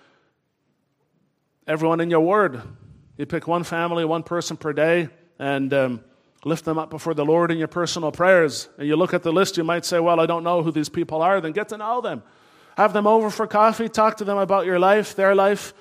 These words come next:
and you'll very soon find things that you can pray about. And if you're not sure, ask them, "How can I pray for you?"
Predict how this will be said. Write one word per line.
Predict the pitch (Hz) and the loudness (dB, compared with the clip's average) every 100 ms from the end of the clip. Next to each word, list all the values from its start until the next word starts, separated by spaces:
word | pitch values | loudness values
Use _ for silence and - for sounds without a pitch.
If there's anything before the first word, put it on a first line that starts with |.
| _ _ - | _ _ -6
and | 190 190 | -4 0
you'll | 202 190 | 2 4
very | 170 202 185 | 4 4 4
soon | - 214 190 | 0 -2 -2
find | 185 185 185 | -2 -2 -4
things | 202 196 | -6 -6
that | 190 | -6
you | 190 | -10
can | - 175 | -12 -10
pray | 214 202 | -8 -8
about. | 165 131 104 92 _ _ _ _ _ _ _ _ _ | -4 -4 -6 -12 _ _ _ _ _ _ _ _ _
And | 165 185 | -2 -2
if | 175 | -2
you're | |
not | 190 190 185 | -4 -4 -2
sure, | 202 190 | -2 -2
ask | 165 208 220 - | -2 0 -2 -4
them, | 147 110 - - | -6 -6 -16 -4
"How | 185 208 | -2 -2
can | 208 | 0
I | 202 190 - - | -2 -2 -8 -10
pray | 208 208 226 | -2 2 2
for | 175 | 0
you?" | 143 113 | -2 -4